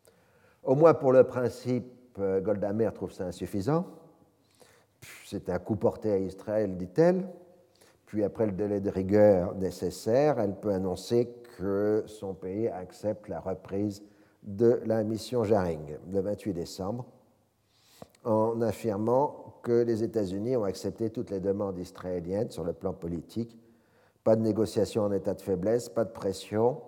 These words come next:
pas de retour aux lignes du quatre juin, pas de retrait israélien avant la signature d'un accord contractuel de paix.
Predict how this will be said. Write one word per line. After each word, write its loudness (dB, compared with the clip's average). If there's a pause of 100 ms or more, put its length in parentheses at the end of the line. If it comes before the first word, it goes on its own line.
(140)
pas 0
de 0
retour -2
aux 2
lignes -2
du -6
quatre -6
juin, -2 (300)
pas 2
de -2
retrait -2
israélien -2
avant -2
la -4
signature -2
d'un -2
accord 0
contractuel -2
de 2
paix. -8